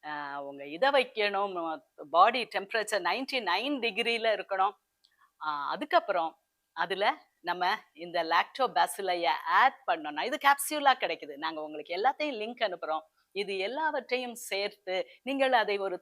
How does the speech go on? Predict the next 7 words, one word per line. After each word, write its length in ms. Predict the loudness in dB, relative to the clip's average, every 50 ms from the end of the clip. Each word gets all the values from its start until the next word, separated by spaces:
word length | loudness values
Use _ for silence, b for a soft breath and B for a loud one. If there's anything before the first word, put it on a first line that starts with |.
| -2 0
தயிர் 320 | 0 0 -2 -4 -8 -6 -4 -2
மாதிரி 340 | -2 -2 -2 -4 -6 -6 -6 -4 -6
பண்ணி 280 | -6 -6 -6 -12 -12 -14 _ _ b b b b
நீங்க 200 | -12 -10 -8 -8 -8 -8 -4
சாப்பிட்டீங்கன்னா 760 | -2 0 0 0 0 -2 -4 -2 0 0 0 0 0 0 -2 -2 -4 _ -20 -20 _ _ _ -8
புளிப்பாதான் 440 | -6 -2 2 4 4 6 6 4 4
இருக்கும். 260 | 4 0 -4 -6 -10